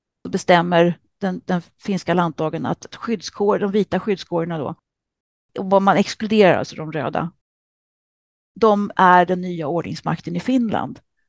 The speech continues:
Och där är det klippt, liksom. Det är där man är på något sätt. Och där ser man att den finska ekonomins liksom stora ras, alltså det här, det är som, det här är någonting, de företagarna och borgerligheten ser det som ett sätt att rädda det som räddas kan.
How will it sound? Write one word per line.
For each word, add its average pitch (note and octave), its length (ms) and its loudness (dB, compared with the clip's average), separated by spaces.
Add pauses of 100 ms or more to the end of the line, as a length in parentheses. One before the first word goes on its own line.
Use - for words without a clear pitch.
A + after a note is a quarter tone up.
(160)
Och F#3 100 -8
där E3+ 500 4 (180)
är E3 60 -2
det C3 80 -2
klippt, - 340 -12
liksom. - 420 -12
Det G#3 80 -4
är G3 40 -2
där F#3 220 6
man D#3+ 180 -4
är D3 40 -10
på - 120 -14
något D#3 120 -10
sätt. - 200 -6
Och G#3+ 60 2
där C4+ 160 6
ser B3+ 180 2
man G#3+ 160 0
att - 260 -2 (840)
den F3+ 160 0
finska F#3 420 -4
ekonomins E3+ 840 -6
liksom E3 500 -4
stora F3 360 0
ras, F3 580 2
alltså F#3 160 -4
det F3+ 100 2
här, G#3 420 6
det G#3+ 100 -8
är G3+ 40 -4
som, F#3+ 160 -10
det G3 100 0
här B3 300 6
är G#3 60 2
någonting, F3 340 -8
de - 120 -6
företagarna A3+ 880 0
och G3+ 260 -4
borgerligheten F3 640 -2
ser E3+ 260 -4
det F3 60 -2
som E3+ 220 -8
ett E3 100 -8
sätt D#3+ 200 -4
att D#3+ 140 -6
rädda E3+ 480 0
det E3+ 80 -10
som E3+ 140 -6
räddas E3 300 -6
kan. A#3 380 0